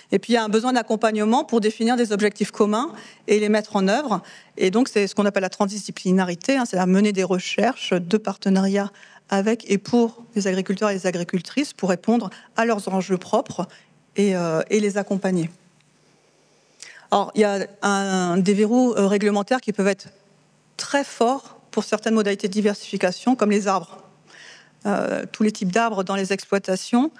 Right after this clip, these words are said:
sont confrontés à des, euh, contraintes juridiques, euh, liées à l'empilement des textes juridiques de droit foncier, des trames vertes et bleues, des, euh, du statut de fermage, et cetera. Et c'est, euh, incohérent,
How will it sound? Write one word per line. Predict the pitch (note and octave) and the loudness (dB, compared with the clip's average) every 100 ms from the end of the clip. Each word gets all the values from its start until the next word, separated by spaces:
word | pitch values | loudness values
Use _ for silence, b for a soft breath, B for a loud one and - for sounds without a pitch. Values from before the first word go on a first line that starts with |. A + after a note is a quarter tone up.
| B B | B B
sont | - G3+ | -4 0
confrontés | A3+ - A3+ G#3+ B3+ C4 | 0 2 0 2 0 0
à | - G3 | -2 0
des, | G3+ G3 | 2 2
euh, | F#3+ F#3 | 2 2
contraintes | C4 B3+ C4 B3+ | 2 2 2 0
juridiques, | G#3 A3 A3 G3 C#4 - G3 - B B B B B - | 2 2 2 0 -2 0 -4 -4 B B B B B -2
euh, | F#3 F#3 F3+ F#3 | 0 0 0 0
liées | F#3+ A#3+ | 2 2
à | G3 | 2
l'empilement | F#3 B3 C4 C4 B3+ B3+ | 2 2 2 2 4 4
des | A3 | 0
textes | G#3 A3+ - A3 | -2 -4 -2 -2
juridiques | G3 G3+ G3+ G3 G#3+ C4 - F3 - - _ - | 0 0 0 2 0 0 0 -2 -6 -20 _ -2
de | G3 | -2
droit | F3 A3 | 2 0
foncier, | - A3+ A3+ - A#3 A#3 B3 A#3+ - | 2 -2 -2 -2 0 0 -2 -6 -6
des | G3 | -4
trames | - G#3+ | -2 0
vertes | G3+ G#3 - | 0 -2 0
et | A#3 | 0
bleues, | G#3+ A3+ A#3 A#3 B B B G#3+ | 2 2 0 -6 B B B 0
des, | G3 G3 | 2 2
euh, | F#3 | 0
du | F#3 | -2
statut | - A#3+ A#3 | -2 -2 -2
de | A3 | -6
fermage, | - A3+ A3+ A3+ A#3 A#3+ G3 F3+ B - | -2 0 2 0 0 -2 -4 -8 B -8
et | G3+ | -4
cetera. | G#3+ G#3 G#3 G#3 C4 C#4 - - | -4 -2 -2 0 -2 -4 -10 -4
Et | G#3+ | -4
c'est, | - A#3 B3 A#3+ - | -2 0 2 0 0
euh, | F#3+ G3+ - _ _ - | -2 -4 -12 _ _ -4
incohérent, | A#3+ B3 A#3+ A3 G#3 C#4+ - - | -2 2 2 2 2 0 -4 -20